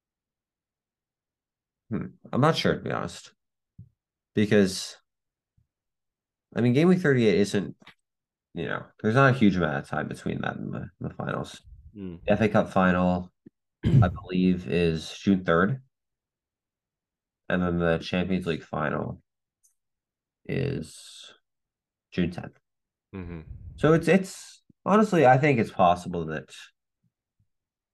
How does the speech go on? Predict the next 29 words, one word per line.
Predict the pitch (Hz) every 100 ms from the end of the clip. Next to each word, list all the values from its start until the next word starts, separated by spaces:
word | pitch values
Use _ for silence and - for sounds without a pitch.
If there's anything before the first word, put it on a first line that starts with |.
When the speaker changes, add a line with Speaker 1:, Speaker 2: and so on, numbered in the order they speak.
| _ _ _ _ _ _
Speaker 1:
Haaland | - 104 92 90 85
gets | 71 -
a |
start | - - 73 - _ _ _
at | 90
striker. | - - - - - _ _ _ -
Speaker 2:
Mm. | 85 82 76 76 - - _ _
Speaker 1:
But | 107 104 - _
that | 117 117
doesn't | 139 139
mean | 131
that | 117
Alvarez | 98 92 87 80
won't | 80 80 -
get | -
a | -
good | - 50
amount | -
of | 50
minutes. | - - - - _ _ _ _ _ _ _ _ _ _ _ _ _ _ _ -
Speaker 2:
Yeah. | 87 76 - - _ _ _ -
Uh, | 147 -
it's, | - 139 -
it's | 143 151
a | 156
fun | 160 120
pick, | - - - - 107
certainly. | - - - 69 82 _ _
Speaker 1:
Yeah. | -